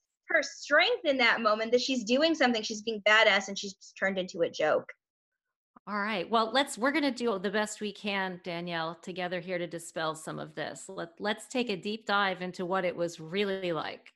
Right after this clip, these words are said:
Speaker 2: in World War Two for these women who were doing this really dangerous, really important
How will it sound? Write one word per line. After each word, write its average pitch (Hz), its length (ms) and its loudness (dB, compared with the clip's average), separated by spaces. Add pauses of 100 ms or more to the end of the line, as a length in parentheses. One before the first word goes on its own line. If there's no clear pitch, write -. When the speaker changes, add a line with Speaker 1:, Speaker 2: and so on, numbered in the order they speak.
(120)
Speaker 2:
in 175 280 -6
World 175 240 -2
War 175 160 -2
Two 165 260 -8
for 160 160 -14
these 165 260 -8
women 160 300 -6
who 170 300 -6
were 156 320 -4 (260)
doing 202 260 2
this 175 240 -8
really 220 400 0
dangerous, 165 640 -8
really 190 220 -2
important 170 580 -4